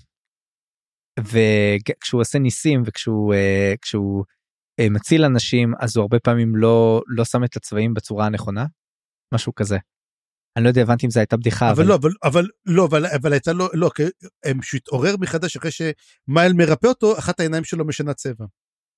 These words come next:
Speaker 2: אז, אמ, מאזינים יקרים, אם אתם יודעים למה זה חשוב הדבר הזה, אם זה קשור לספרים הבאים, אוקיי, זה בסדר, אנחנו נשמח לראות את תיאול ובאג, למרות שנראה לי שהם די סגרו יפה את העלילה שלהם,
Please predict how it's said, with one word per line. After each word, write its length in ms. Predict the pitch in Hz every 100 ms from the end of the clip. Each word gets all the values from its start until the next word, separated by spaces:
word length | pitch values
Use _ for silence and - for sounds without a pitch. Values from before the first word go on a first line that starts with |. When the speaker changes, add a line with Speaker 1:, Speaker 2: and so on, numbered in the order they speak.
| _ _ -
Speaker 2:
אז, 200 | 143 120
אמ, 400 | 151 147 143 147 190 _ _ _
מאזינים 440 | 160 165 139 165 190
יקרים, 320 | - 170 196 180
אם 120 | 190
אתם 200 | 185 170
יודעים 220 | 156 180 -
למה 420 | 135 131 151 170
זה 140 | 165
חשוב 340 | 196 180 - 190
הדבר 280 | 190 180 196
הזה, 160 | 214 196 - -
אם 160 | 302 359
זה 80 | 320
קשור 220 | 220 262
לספרים 380 | 262 - 214 233
הבאים, 340 | 196 185 202 196
אוקיי, 300 | 190 202 208
זה 100 | 160
בסדר, 300 | 147 196 185
אנחנו 160 | 175 156
נשמח 320 | 131 151 156 170
לראות 220 | 156 143
את 40 | -
תיאול 200 | 165 139
ובאג, 220 | 139 180 - - _ -
למרות 260 | 147 175 -
שנראה 360 | 196 156 170
לי 160 | 202 208
שהם 440 | - 165 - 143
די 220 | 135 185
סגרו 340 | 185 202 165 208
יפה 220 | 185 -
את 120 | 196
העלילה 340 | 196 190 185 180
שלהם, 460 | 208 190 196 202